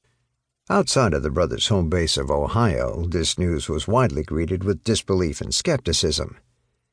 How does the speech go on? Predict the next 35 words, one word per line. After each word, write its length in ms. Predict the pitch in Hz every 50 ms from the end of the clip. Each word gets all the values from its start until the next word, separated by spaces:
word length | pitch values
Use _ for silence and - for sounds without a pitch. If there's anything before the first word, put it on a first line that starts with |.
| _ _ -
A 80 | 131 143
major 320 | 180 202 170 110 113 110
Paris 480 | - - - 117 117 110 95 82 - -
English-language 800 | - 113 104 87 85 78 - - 101 104 98 80 71 76 69 - 101
newspaper 640 | 120 147 135 - - - 92 85 - 80 73 64
said 480 | - - 92 78 71 71 - - 90 85 87
in 120 | 95 90
a 80 | 92 92
nineteen 400 | 101 104 104 82 - 101 95 90
oh 120 | 90 76
six 320 | 76 - - 85 - - -
headline 400 | 139 165 143 104 87 82 82 80
about 240 | 76 78 80 78
the 80 | - 95
flights, 520 | 85 - 98 95 92 92 90 - - - - _ _ _ _ _ _ _ _ -
"Flyers 800 | - - 127 120 107 95 90 87 90 90 85 82 - - - _ _ _ _ _ _ _ -
or 120 | 85 87 85
liars." 720 | 82 98 123 143 113 78 60 50 - - - - - - _ _ _ _ _ _ _ _ _ _ _ _ _ _ -
Yet 260 | 135 151 165 143 - -
in 160 | - 143 143
the 80 | 139 139
Wells 420 | 139 180 196 180 135 92 78 -
novel, 480 | 90 104 104 90 73 - - - - - _ _ _ _ _ -
in 120 | - 69
a 60 | 71
scenario 580 | - - 92 90 101 104 101 87 80 78 78 64
highly 340 | 65 95 113 117 95 78 73
suggestive 720 | - - 82 73 - 113 120 110 - - - 69 64 67
of 140 | 64 64 -
the 80 | - 73
Japanese 500 | - 101 92 85 - 87 87 85 76 73
attack 380 | 82 67 - 104 92 90 -
on 180 | 73 69 71 67
Pearl 300 | - - 104 92 78 67
Harbor, 520 | 76 95 117 113 87 - - - - -